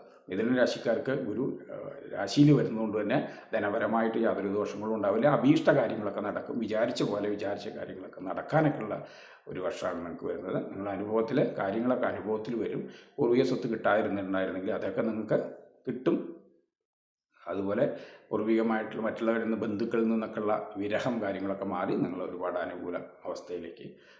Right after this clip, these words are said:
വരുന്നൊരു നല്ല സമയമാണ് മിഥുനം രാശിക്കാർക്ക്. അടുത്തത് കർക്കിടകം രാശിയാണ്. പുണർദ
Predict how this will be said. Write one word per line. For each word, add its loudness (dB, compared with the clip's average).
വരുന്നൊരു -4
നല്ല 2
സമയമാണ് -4
മിഥുനം -8
രാശിക്കാർക്ക്. -14
അടുത്തത് 0
കർക്കിടകം 8
രാശിയാണ്. -2
പുണർദ 4